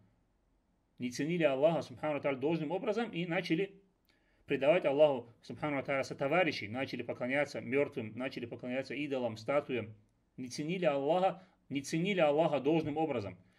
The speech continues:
И далее Аллах рассказывает о своем величии. "Валь арду джами'ан каблату яумал кияма".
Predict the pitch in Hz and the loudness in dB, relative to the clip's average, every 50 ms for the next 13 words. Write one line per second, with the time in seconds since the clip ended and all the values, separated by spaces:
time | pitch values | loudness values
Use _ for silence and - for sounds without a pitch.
0 | _ - 123 117 147 175 196 196 185 180 165 156 160 175 170 - - - - - | _ -8 -2 0 2 4 4 4 4 4 2 4 4 2 0 0 -4 -10 -12 -6
1 | - 131 123 - - 170 175 196 185 156 160 160 147 117 - - - _ _ _ | -2 -2 -2 0 0 2 4 4 4 4 2 2 2 0 -2 -6 -20 _ _ _
2 | _ - - 123 - - 143 143 139 131 135 147 160 160 - - 104 104 107 - | _ -10 -8 -8 -4 -2 -2 0 0 0 0 0 0 -2 -4 -8 -8 -8 -10 -16
3 | - _ _ _ _ _ _ _ _ _ _ - - _ - 131 131 135 147 180 | -20 _ _ _ _ _ _ _ _ _ _ -20 -20 _ -2 2 2 4 6 6
4 | 196 196 175 160 147 123 135 127 151 196 220 214 185 175 165 170 160 151 143 139 | 6 6 4 2 2 2 0 0 0 0 0 0 0 0 0 0 0 0 0 -2
5 | 139 139 135 123 123 123 120 120 117 113 113 117 117 113 117 120 117 107 107 110 | -2 -2 -2 -2 -2 -2 -2 -2 -4 -6 -6 -6 -4 -4 -2 -4 -4 -6 -8 -10